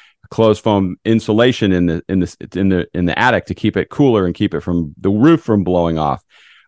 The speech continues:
Um, Shouldn't people be a lot more concerned about how safe their house is? 'Cause we see houses get wiped out every year by disasters.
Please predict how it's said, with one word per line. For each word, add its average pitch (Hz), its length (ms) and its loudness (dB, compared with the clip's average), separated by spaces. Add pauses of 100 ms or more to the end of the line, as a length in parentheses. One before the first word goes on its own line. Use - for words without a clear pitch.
(120)
Um, 101 420 2 (340)
Shouldn't 185 300 2
people 170 260 0
be 139 120 2
a 117 80 4
lot 107 260 2
more 127 180 2
concerned 110 520 0
about 87 300 0
how 87 160 -2
safe 104 440 -2
their 110 180 0
house 104 300 0
is? 113 140 -2
'Cause 110 140 -4
we 135 100 0
see 160 140 -6
houses 143 360 -4
get 107 140 -2
wiped 110 300 -2
out 113 180 0
every 101 240 -2
year 113 180 0
by 76 140 -6
disasters. 90 880 -8